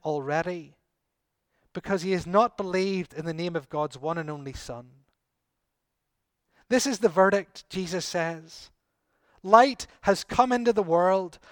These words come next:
but men love darkness instead of light because their deeds were evil. Everyone who does evil hates the light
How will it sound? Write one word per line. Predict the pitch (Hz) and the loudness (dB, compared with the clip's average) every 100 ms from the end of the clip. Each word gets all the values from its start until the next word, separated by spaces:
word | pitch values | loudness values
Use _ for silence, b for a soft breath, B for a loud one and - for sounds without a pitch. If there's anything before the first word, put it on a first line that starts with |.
| b _ | b _
but | 214 170 | 4 4
men | 185 208 226 233 | 2 4 4 2
love | 208 214 214 160 | 4 6 6 4
darkness | - 190 208 208 196 | 0 0 0 -2 -2
instead | 185 175 - 208 226 | -4 -8 -2 2 4
of | 180 | 4
light | 180 180 | 2 0
because | 185 208 196 | -2 -2 0
their | 196 | 0
deeds | 165 202 214 - | -2 -4 -4 -6
were | 208 | -4
evil. | 165 165 185 175 180 _ _ _ _ _ _ _ _ _ _ _ - | -4 -4 -10 -14 -20 _ _ _ _ _ _ _ _ _ _ _ 2
Everyone | 202 233 220 | 4 4 0
who | 202 | 4
does | 202 226 | 6 6
evil | 214 196 196 | 4 -2 -4
hates | - 233 - | -2 -2 -2
the | 214 | 0
light | 190 170 | 2 0